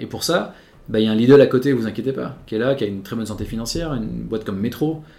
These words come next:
euh, qui a une très bonne santé financière, euh, des franchisés qui, euh, dans un secteur comme la restauration rapide qui a, qui a explosé, donc qui, qui sont très bien notés. Et donc, euh, on mitige le risque de contrepartie,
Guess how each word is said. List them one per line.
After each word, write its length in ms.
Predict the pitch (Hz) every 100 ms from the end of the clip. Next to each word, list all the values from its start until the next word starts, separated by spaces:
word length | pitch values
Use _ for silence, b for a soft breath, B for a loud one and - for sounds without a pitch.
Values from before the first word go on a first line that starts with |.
| B -
euh, 220 | 98 101
qui 80 | 107
a 20 |
une 60 | 98
très 100 | -
bonne 140 | 110
santé 160 | 104 104
financière, 520 | 104 104 104 151 151 151 B B -
euh, 640 | 104 101 101 101 101 104
des 80 | 107
franchisés 520 | 117 117 120 113 131
qui, 180 | 131 107
euh, 180 | 101 104
dans 160 | 104 107
un 60 |
secteur 320 | 107 107 117
comme 80 | 120
la 80 | 101
restauration 380 | 95 104 98 107
rapide 300 | 110 123 123
qui 120 | 101
a, 60 | 101
qui 120 | 98
a 20 |
explosé, 420 | 95 110 110 123
donc 120 | 110
qui, 80 | 95
qui 140 | 90 -
sont 100 | 104
très 160 | -
bien 120 | 113
notés. 260 | 110 113 170 B B B B -
Et 60 |
donc, 160 | 120 127
euh, 160 | 117 110 B B B - -
on 100 | 120
mitige 380 | 147 151 196
le 80 | 160
risque 200 | 139 -
de 60 | 131
contrepartie, 680 | 123 123 110 110 - 196